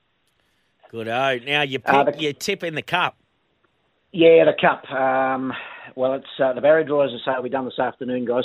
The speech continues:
Speaker 2: two thirty, uh, in the middle of the lunch. Uh, and, uh, really good Cup field. I think this is as good a Cup field as I've seen for some time. Um, sometimes the Cup can be a little on the,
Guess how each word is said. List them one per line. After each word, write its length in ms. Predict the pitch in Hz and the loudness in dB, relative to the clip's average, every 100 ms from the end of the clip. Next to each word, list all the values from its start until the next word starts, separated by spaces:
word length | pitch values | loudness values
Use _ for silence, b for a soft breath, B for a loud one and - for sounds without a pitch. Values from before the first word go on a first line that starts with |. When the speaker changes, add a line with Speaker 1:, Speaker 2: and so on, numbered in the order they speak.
| - | -2
Speaker 2:
two 140 | 139 127 | -4 0
thirty, 400 | 135 127 135 180 - _ _ - | 2 2 0 -4 -6 _ _ -4
uh, 400 | 104 107 107 110 - | 0 2 2 0 -2
in 140 | 120 110 | -6 -2
the 40 | |
middle 200 | 117 117 | 0 0
of 80 | 92 | -2
the 100 | 104 | -2
lunch. 300 | 117 151 143 - - b b _ _ | 0 0 0 -4 -6 b b _ _
Uh, 500 | - 104 107 110 110 - | -4 0 0 0 -2 0
and, 520 | 123 120 123 123 123 | 0 2 2 2 0
uh, 120 | 123 117 | 0 2
really 400 | 139 170 175 165 | 6 8 8 6
good 220 | 139 - | 4 2
Cup 200 | 147 - | 0 2
field. 160 | 120 120 | 2 2
I 60 | |
think 120 | 151 | 2
this 140 | 202 - | 0 0
is 120 | 175 | -2
as 100 | 139 | 0
good 160 | 156 139 | 2 2
a 40 | |
Cup 220 | - 143 - | 2 0 2
field 160 | 123 | 0
as 120 | 107 123 | 2 0
I've 120 | 120 - | 0 -4
seen 160 | 123 | -6
for 80 | - - | -8 -2
some 180 | 127 113 - | -2 -2 0
time. 360 | 127 117 104 _ B B - | 0 0 -6 _ B B -4
Um, 460 | 101 107 110 110 113 | -2 2 2 0 -2
sometimes 400 | - 135 139 127 | 0 2 2 0
the 80 | 104 | -4
Cup 240 | - 131 | -6 -6
can 100 | - | -6
be 120 | 113 117 | -2 0
a 40 | |
little 280 | 131 135 120 | 2 2 2
on 120 | 117 | -2
the, 140 | 120 | -4